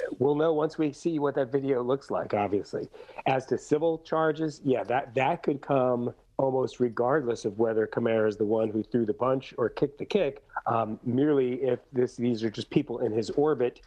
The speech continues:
um, the civil case will certainly come for injuries and, and likely just get settled for some sort of a lump sum, as Ray says. A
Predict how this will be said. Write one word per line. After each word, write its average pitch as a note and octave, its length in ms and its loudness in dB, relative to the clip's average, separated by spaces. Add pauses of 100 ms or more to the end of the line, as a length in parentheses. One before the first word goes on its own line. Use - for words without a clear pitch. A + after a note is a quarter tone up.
(100)
um, A2 420 -2
the A#2 140 -2
civil A#2+ 360 0
case A2+ 360 -2
will A2 220 0
certainly D#3+ 500 0
come A2 280 -2
for A2+ 220 2
injuries C3+ 540 0
and, F3+ 180 0
and F#3 240 0
likely C#3 340 0
just A2+ 220 -6
get A2 160 -2
settled A2 400 0
for G2 240 0 (300)
some G#2+ 200 0
sort A2+ 220 0
of G#2 120 -2
a G#2 40 2
lump G2+ 240 -2
sum, C#3+ 280 0
as G2 280 -2
Ray G2+ 220 0
says. D3 460 0 (300)
A G#2 160 0